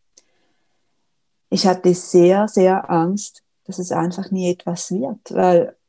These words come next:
ich konnte mir das Leben nicht vorstellen ohne Kinder. Man ist ja da so in einer Spirale.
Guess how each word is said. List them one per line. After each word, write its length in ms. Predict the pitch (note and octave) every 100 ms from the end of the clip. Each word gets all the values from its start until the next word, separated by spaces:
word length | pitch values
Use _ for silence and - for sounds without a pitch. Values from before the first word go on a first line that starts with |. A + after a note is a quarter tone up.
| _ _ _ _ A#3 - _ _ _
ich 200 | - F#3+ -
konnte 280 | F#3+ F#3
mir 160 | F3 E3+
das 180 | E3+ -
Leben 420 | F3+ E3 E3 E3+
nicht 260 | F#3+ A3+ -
vorstellen 680 | A3+ A3 A3 - A3+ A3 A3+
ohne 240 | A3 A3+
Kinder. 580 | A3+ - B3+ F#3+ E3+ E3 - _ _ _ _ _ _ _ _ _ _ -
Man 240 | F3+ F#3+
ist 200 | G3 F#3+
ja 140 | F3+
da 360 | F3 E3+ E3 F3
so 580 | - - F#3 G3+ A3+ - -
in 180 | G3+
einer 240 | F#3+ E3+ F3
Spirale. 920 | - - F3 D#3+ D#3+ G#3 B3+ E3+ -